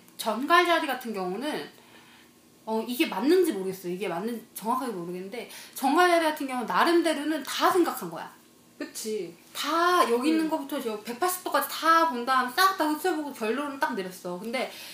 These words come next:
Speaker 1: 사실은 그거보다 더 중요한 건 자기가 진짜 하고 싶은 건데 약간 좀 그런 느낌이고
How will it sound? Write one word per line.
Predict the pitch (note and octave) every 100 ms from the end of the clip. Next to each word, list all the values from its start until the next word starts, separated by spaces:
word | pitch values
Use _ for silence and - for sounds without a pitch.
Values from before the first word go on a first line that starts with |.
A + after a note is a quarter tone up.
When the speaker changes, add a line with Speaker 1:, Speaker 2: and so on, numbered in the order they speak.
| -
Speaker 1:
사실은 | - G#4+ G#4 F4 F4+ D#4
그거보다 | C#4 F4+ F#4 D#4 D4+
더 | C4
중요한 | - A#3+ B3+ B3
건 | A3+
자기가 | G#3 G3+ A3+
진짜 | - A3+ C#4
하고 | C#4+
싶은 | C#4 A#3
건데 | G3 F#3 F3+ G3 G3 E3+ F3 - -
약간 | E4 E4 C#4+
좀 | B3 A3+
그런 | A#3 A#3+
느낌이고 | G3+ F#3+ G3 F#3+ C4 F#3+